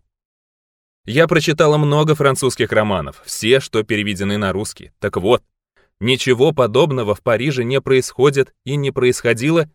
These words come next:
и не будет». «Фи,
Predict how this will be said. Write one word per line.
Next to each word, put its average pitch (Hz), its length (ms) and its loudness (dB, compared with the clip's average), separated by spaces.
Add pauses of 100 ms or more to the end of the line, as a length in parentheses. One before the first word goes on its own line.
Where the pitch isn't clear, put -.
(140)
и 170 140 -2
не 170 140 0
будет». 117 480 -6 (1120)
«Фи, 262 600 -2